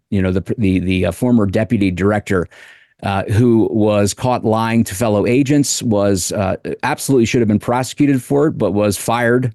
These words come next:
um, and, you know, under, by Donald Trump ultimately. Um, and of course had his pension restored and has been restored, you know, to his status as a C N N commentator and an expert on F B I affairs and matters in law enforcement. He's, uh, you know, he's this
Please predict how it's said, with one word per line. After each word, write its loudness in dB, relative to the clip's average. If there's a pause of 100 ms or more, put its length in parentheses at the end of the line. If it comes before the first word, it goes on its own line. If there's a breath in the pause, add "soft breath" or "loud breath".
(140)
um, -2
and, -4 (280)
you -6
know, -2
under, 0
by -4
Donald -2
Trump -2
ultimately. -2 (580 loud breath)
Um, 0 (160)
and -2
of -4
course 0
had 0
his -2
pension 0
restored 0
and 0
has -2
been -2
restored, 0
you -2
know, 0
to -2
his 0
status -4
as -2
a 0
C -2
N 0
N 0
commentator 0
and -2 (380 loud breath)
an 2
expert -2
on 0
F -2
B 0
I -2
affairs 0
and 0
matters 0
in 0
law 0
enforcement. -2
He's, 0
uh, -2 (500 soft breath)
you 0
know, 0
he's 2
this -4